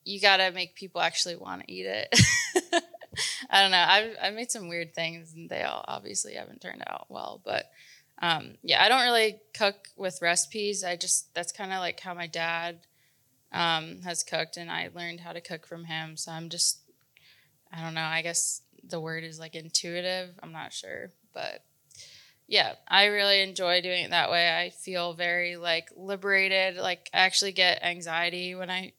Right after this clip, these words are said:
use a recipe, unless I'm baking, 'cause I can't bake for crap, so. <laughs> But, um, but yeah, I mean, like, I don't know. I just like seeing where I can push the boundaries. Like, the dinner I made with our friends, for example,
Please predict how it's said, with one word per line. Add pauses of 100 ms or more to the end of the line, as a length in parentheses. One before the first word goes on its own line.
use
a
recipe, (280)
unless
I'm
baking,
'cause (880)
I
can't
bake
for
crap,
so.
<laughs> (1080)
But,
um, (1080)
but
yeah,
I
mean, (140)
like, (1160)
I
don't
know.
I
just
like (420)
seeing
where
I
can
push
the
boundaries.
Like,
the
dinner
I
made
with
our
friends,
for
example,